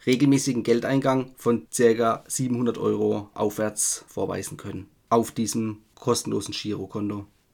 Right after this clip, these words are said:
Dann gleich auf gibt es die Santander-Kreditkarte. Die ist kostenlos, bietet kostenfreie Abhebungen im Ausland und gebührenfreie Zahlungen im Ausland, also mit Fremdwährung. Und im Vergleich zur vorherigen D-K-B-Kreditkarte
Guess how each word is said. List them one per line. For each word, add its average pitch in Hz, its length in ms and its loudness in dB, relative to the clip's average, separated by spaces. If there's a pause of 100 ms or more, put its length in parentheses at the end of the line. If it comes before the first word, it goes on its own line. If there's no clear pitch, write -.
(920)
Dann 151 340 4
gleich 139 260 2
auf 151 280 4
gibt - 200 -2
es 127 160 -4
die 123 220 -2
Santander-Kreditkarte. 117 1300 0 (720)
Die 113 240 0
ist 110 320 -4 (260)
kostenlos, 190 720 0 (540)
bietet 120 320 -4
kostenfreie 131 720 0
Abhebungen 117 640 0
im 104 140 -2
Ausland 165 640 -2
und 147 220 6
gebührenfreie 117 640 0
Zahlungen 110 460 0
im 110 80 -2
Ausland, 104 520 -4
also 104 180 -12
mit 101 120 -8
Fremdwährung. 101 600 -6 (1080)
Und 208 480 4
im 131 120 -4
Vergleich 127 420 -2
zur 123 360 0
vorherigen 117 560 -4
D-K-B-Kreditkarte 165 1120 -2